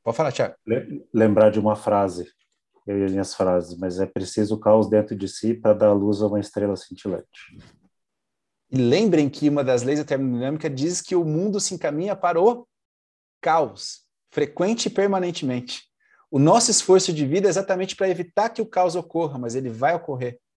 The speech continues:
Speaker 1: O mundo gasta muito mais energia pra manter esse cubo em cima da mesa sem cair do que realmente ele cair. Vocês utilizam, eu utilizo muito mais energia vital fazendo com que a vida não seja um caos, porque eu não quero que certas coisas aconteçam,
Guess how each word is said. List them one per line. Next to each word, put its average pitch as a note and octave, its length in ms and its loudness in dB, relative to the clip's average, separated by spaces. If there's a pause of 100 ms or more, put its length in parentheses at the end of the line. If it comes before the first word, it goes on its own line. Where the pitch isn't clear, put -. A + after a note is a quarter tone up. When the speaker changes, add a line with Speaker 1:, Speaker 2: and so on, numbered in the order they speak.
(680)
Speaker 1:
O A#2+ 80 -2
mundo F3+ 200 4
gasta E3 300 2
muito F#3 240 0
mais F3 180 2
energia D3 420 0
pra C#3+ 160 -4
manter C#3+ 320 -4
esse C3 220 -6
cubo C#3 260 -4
em C3+ 40 -2
cima C3+ 240 -4
da C3 100 -4
mesa C3 240 -2
sem C3 200 -8
cair C3+ 440 -4 (240)
do D3+ 80 -4
que D#3+ 120 -4
realmente D#3+ 520 0
ele F#3+ 240 -4 (320)
cair. C#3 480 -6 (1000)
Vocês F3 400 0
utilizam, D3 640 -4
eu F#3 120 2
utilizo D#3 440 -4
muito E3+ 220 -8
mais D#3+ 160 -4
energia C#3 460 -4
vital B2 540 -2 (240)
fazendo D3 280 -2
com E3 140 -6
que E3 120 -4
a D#3 60 0
vida C3+ 320 -2
não C3+ 160 -4
seja C3 280 -6
um D3+ 80 -4
caos, D#3 680 -2 (140)
porque C3 200 -4
eu C3 40 0
não C3 120 0
quero B2+ 240 -2
que - 80 -6
certas C3 320 -4
coisas B2 260 -4
aconteçam, D#3 720 -4